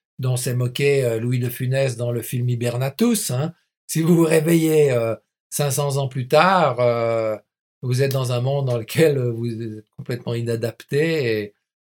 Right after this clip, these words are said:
bon, ça peut être cocasse, euh, ça m'apparaît pas, disons, personnellement pas extrêmement désirable. Il y a déjà eu, il y a le cas de quelqu'un qui est resté dix-neuf ans dans le coma aux États-Unis suite à un accident et qui s'est réveillé effectivement. Bon, alors il avait quand même quelques séquelles, ce qui fait que c'est difficile de,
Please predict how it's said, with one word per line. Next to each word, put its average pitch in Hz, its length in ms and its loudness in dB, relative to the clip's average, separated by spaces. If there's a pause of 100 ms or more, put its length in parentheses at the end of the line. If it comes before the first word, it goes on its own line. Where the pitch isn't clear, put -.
bon, 117 220 -6
ça 104 160 -12
peut - 140 -8
être 107 100 -8
cocasse, 131 640 -6
euh, 104 440 -6
ça - 400 -12
m'apparaît 107 400 -8
pas, 120 160 0
disons, 110 280 -6
personnellement 123 540 -4
pas 107 220 -6
extrêmement 107 460 -10
désirable. 113 600 -4
Il 135 40 -2
y - 20 -2
a 131 40 -2
déjà 151 280 0
eu, 180 180 -2 (320)
il 185 40 2
y - 20 8
a 185 40 6
le 180 60 0
cas 247 140 -2
de 202 80 0
quelqu'un 180 360 -2
qui 175 100 -6
est 156 40 -2
resté 147 220 0
dix-neuf 165 460 2
ans 151 80 4
dans 131 120 0
le 120 60 -4
coma 147 540 -2
aux 127 80 -4
États-Unis 123 580 -4
suite 147 220 -6
à 127 60 -2
un 123 80 -2
accident 135 580 -2 (760)
et 147 420 0
qui 139 120 -8
s'est 135 180 -2
réveillé 131 480 0
effectivement. 131 640 -4
Bon, 127 120 0
alors 135 180 2
il 127 80 -2
avait 120 160 -2
quand 131 100 -8
même 131 140 -2
quelques 120 240 -10
séquelles, 123 400 -4
ce - 80 -14
qui 123 80 -10
fait 127 100 -6
que 123 60 -10
c'est 113 80 -8
difficile 120 560 -8
de, 101 520 -8